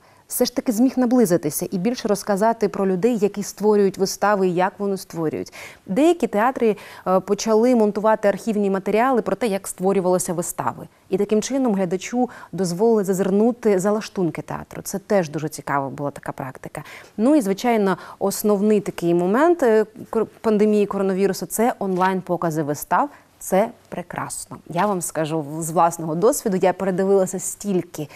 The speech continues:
абсолютних шедеврів, від яких сльози на очах від того, наскільки це прекрасно зроблено. У нас би не було такої можливості подивитися ці вистави. Особисто я дуже чекала вистави Ромео Кастелуччі, Боба Уілсона,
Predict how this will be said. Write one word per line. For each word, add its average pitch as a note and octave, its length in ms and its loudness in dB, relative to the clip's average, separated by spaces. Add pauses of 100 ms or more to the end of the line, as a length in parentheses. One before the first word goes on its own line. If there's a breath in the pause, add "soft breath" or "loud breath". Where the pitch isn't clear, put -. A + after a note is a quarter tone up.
(420 loud breath)
абсолютних A3+ 680 -2
шедеврів, E3 800 -6
від F#3 140 0
яких G#3+ 340 4
сльози A3 480 4
на G3+ 120 0
очах G3 340 -2
від F#3+ 140 -4
того, G3+ 200 0
наскільки G3+ 560 -4
це F3+ 180 -4
прекрасно E3+ 580 -4
зроблено. A#3 520 2 (340 loud breath)
У G#3+ 40 0
нас A3+ 160 2
би A#3 120 4
не B3 120 4
було A#3+ 280 0
такої G3 380 2
можливості F#3+ 640 0
подивитися F#3 640 -2
ці - 180 -4
вистави. C#3 460 -2
Особисто G3+ 440 -2
я A3+ 160 0
дуже G#3+ 260 -2
чекала F#3+ 460 0
вистави F#3 420 0 (400 loud breath)
Ромео F#3 380 2
Кастелуччі, D#3 720 -4
Боба F3 340 -2
Уілсона, D3+ 560 -4